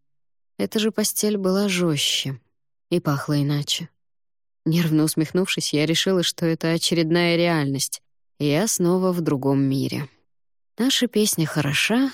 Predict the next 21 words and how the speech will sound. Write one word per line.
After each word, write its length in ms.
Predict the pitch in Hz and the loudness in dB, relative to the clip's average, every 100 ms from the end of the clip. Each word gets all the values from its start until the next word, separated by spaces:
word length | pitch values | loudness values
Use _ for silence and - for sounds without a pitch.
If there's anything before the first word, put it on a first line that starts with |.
| - | -2
начинай 540 | 165 - 147 143 170 | 0 0 0 2 2
сначала. 760 | - 165 160 - 127 127 135 143 _ _ _ _ _ | 0 0 0 -2 -4 -4 -4 -6 _ _ _ _ _
Вот 240 | 170 170 170 | -4 -2 -2
только 300 | 185 175 175 | -4 -6 -10
второго 480 | - 190 185 185 185 | -4 0 0 2 2
раза 260 | 196 180 | 0 0
я, 220 | 170 165 | 0 -2
пожалуй, 440 | 165 160 160 160 165 | -2 -2 0 2 4
не 160 | 165 | 4
выдержу. 540 | 160 147 143 139 143 143 _ _ _ _ _ _ _ | 4 2 0 -2 -4 -8 _ _ _ _ _ _ _
Попробовав 580 | 165 196 247 254 247 - | -2 0 2 2 2 0
сесть, 400 | - 285 - 202 | 0 0 0 0
я 160 | 220 | 2
едва 320 | 233 214 196 | 2 2 4
не 120 | 208 202 | 4 2
застонала. 680 | 196 - 185 180 180 165 147 - - | 0 0 0 2 2 0 -2 -8 -10
Голова 520 | 170 156 160 160 180 | -2 0 2 2 0
отозвалась 560 | 180 165 156 151 160 - | 0 0 2 2 0 0
резкой 400 | 165 175 - 175 | 0 0 0 -2
вспышкой 520 | - - 170 - 175 | -4 -2 -2 0 0
боли, 520 | 156 170 202 180 165 | 2 2 2 0 -2